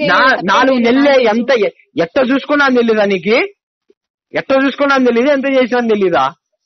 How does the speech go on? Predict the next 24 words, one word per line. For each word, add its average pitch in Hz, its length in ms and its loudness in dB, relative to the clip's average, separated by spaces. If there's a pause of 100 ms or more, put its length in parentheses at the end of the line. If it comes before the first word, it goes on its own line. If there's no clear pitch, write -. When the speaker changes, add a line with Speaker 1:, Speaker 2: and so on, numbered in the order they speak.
(140)
Speaker 1:
ఆ, 254 140 -8
ఏం 254 280 -8
చేసినావు? 285 360 -10 (520)
Speaker 2:
ఆ? 294 100 2 (580)
Speaker 1:
ఏం 262 180 -6
చేసినావు? 285 420 -10
Speaker 2:
ఏం 233 300 0
చేయలేదా 220 280 2
నీకు? 180 200 -4
ఎంత 190 220 -2
ప్రేమగా 220 380 0
చూసుకోలేదే? 170 640 -2 (680)
ఏమన్నా 220 380 0
అయితుందని 247 600 0 (280)
అసలు 254 180 0
నువ్వు 247 300 -2
చెప్పకపోయినా 247 520 0
కానీ 269 140 0
నేను 247 100 0
కనుక్కుంటాను 226 600 -2
కదా 220 140 0
ఏమన్నా 196 340 -2
అవుతుందా 214 400 -2
అని. 214 160 -4